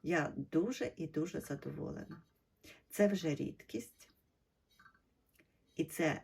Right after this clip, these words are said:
зразок високохудожньої порцеляни. Форма також для вас, е, від-, добре відома. Це форма Д один Олександра Яроша.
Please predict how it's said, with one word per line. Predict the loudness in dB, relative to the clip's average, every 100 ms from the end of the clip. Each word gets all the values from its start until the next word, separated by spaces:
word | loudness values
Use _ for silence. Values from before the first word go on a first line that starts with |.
| -6
зразок | 0 2 2 2 2 2 -4 _ -20 -20 -6
високохудожньої | 2 2 4 4 4 -4 -2 2 4 4 2 0 0
порцеляни. | -2 -4 -2 -2 0 0 -2 -6 -10 -16 -20 -18 -18 -18 -2
Форма | 4 6 6 4
також | 2 2 4 0
для | 2 0
вас, | 2 -2 -4 -12 -14 -4
е, | -4 -2 -4 -6 0
від-, | 4
добре | 6 6 4
відома. | 2 4 6 6 2
Це | 0
форма | 0 2 2 2
Д | 2 0
один | 0 2 6 6 6
Олександра | 4 0 -2 0 2 2
Яроша. | 4 4 4 2 -2 -6